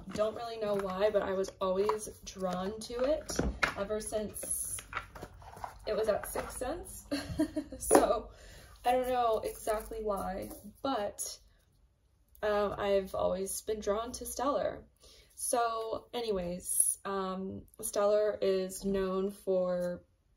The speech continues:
being around a very long time. As far as I know, I don't know all the details, but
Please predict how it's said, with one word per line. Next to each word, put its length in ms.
being 240
around 440
a 40
very 340
long 300
time. 640
As 320
far 240
as 180
I 180
know, 600
I 120
don't 160
know 100
all 160
the 80
details, 720
but 340